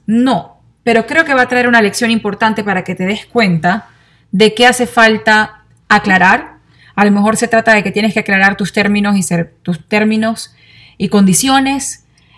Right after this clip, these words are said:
que tienes que aclarar con el cliente cómo es que tú ejecutas lo que haces.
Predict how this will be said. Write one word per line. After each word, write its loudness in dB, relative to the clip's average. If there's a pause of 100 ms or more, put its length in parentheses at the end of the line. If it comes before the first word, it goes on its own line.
(140)
que 2
tienes 2
que 0
aclarar 2
con 0
el -2
cliente -2
cómo 0
es -2
que -4
tú -6
ejecutas -2
lo 0
que -2
haces. 0